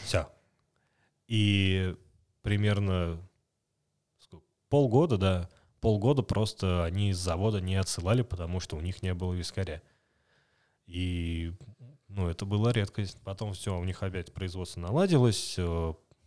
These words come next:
начали уже поставки отправлять, и более-менее ситуация вернулась. Но вот как раз и поэтому за бутылку Сезера Край мы прям все тряслись. Такой,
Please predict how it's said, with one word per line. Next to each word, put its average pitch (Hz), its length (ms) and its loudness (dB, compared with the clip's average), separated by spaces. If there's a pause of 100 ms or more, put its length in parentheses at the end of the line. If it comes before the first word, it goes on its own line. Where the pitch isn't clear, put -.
(100)
начали 80 640 -6 (140)
уже 78 240 -18
поставки 156 500 -4
отправлять, 92 540 -4
и 135 60 0 (100)
более-менее 92 520 -2
ситуация 82 580 -8 (920)
вернулась. 90 560 -6 (640)
Но 101 260 2
вот 113 240 -2
как 98 180 0
раз 101 260 0
и 101 100 4
поэтому 101 720 2
за 92 160 0
бутылку 107 480 2
Сезера 104 460 2
Край 101 260 -6
мы 101 140 -4
прям 95 320 -6
все 92 240 -4
тряслись. 92 520 -4
Такой, - 240 -18